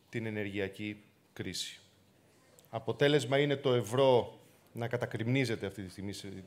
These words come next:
διεθνείς αγορές, ο πληθωρισμός να εκρήγνεται και οι ανισότητες να οξύνονται και πάλι.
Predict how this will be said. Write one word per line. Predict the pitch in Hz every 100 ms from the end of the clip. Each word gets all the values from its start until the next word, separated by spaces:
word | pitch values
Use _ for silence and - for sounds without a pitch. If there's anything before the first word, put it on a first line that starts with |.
| 92
διεθνείς | 98 107 101
αγορές, | 92 87 98 143 - - - - - - - -
ο | - 120
πληθωρισμός | 120 120 120 110 110 131 123 - - - -
να | 117 113
εκρήγνεται | 101 117 123 120 131 147 165 165 _ _ _ _ _ _ -
και | 123
οι | 113
ανισότητες | 107 107 131 131 120
να | 117
οξύνονται | - 123 117 104
και | 104
πάλι. | - 90 82